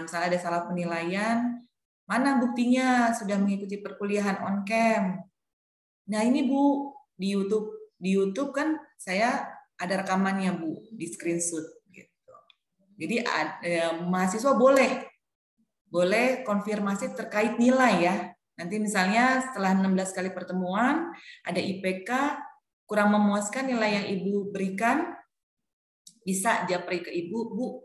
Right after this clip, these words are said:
saya kok nilainya seperti ini." Nah, nanti Ibu bisa bilang, "Kok kuliah aja nggak pernah on cam, enam belas kali pertemuan?" "Bu, jaringan, Bu," misalnya.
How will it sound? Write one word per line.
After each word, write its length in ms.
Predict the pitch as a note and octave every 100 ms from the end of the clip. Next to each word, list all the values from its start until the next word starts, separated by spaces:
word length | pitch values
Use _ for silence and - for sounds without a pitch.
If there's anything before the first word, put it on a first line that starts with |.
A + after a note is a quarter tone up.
| - _ _ _
saya 320 | E3+ F#3 G3
kok 80 | C4
nilainya 400 | G#3+ G3 A3+ B3
seperti 560 | - - F#3 - - F3
ini." 520 | G3+ G3 F#3+ E3+ D3+
Nah, 320 | - - C#3+
nanti 320 | D3+ C4+ A#3
Ibu 240 | A3 - F#3+
bisa 400 | F#3 B3 A3 G3+
bilang, 400 | C4 B3+ A#3+ A#3+ A#3+ - _
"Kok 320 | B3+ - -
kuliah 320 | F#3+ F#3 D#3+
aja 240 | E3 E3+ E3+
nggak 160 | D#3
pernah 320 | - F3 F3
on 240 | F3 F#3+ F#3+
cam, 480 | A#3 C#4 E4 - G3+
enam 120 | G3
belas 160 | F#3 F#3 F#3+
kali 160 | G3
pertemuan?" 880 | A3+ - F#3+ F#3+ F#3+ A3+ C#4 D#4 - _ _ - - _
"Bu, 160 | C#4
jaringan, 560 | B3+ B3+ C#4 D4 D#4 D4+
Bu," 160 | D#4 A3
misalnya. 560 | G3 G3+ G3+ F3 D#3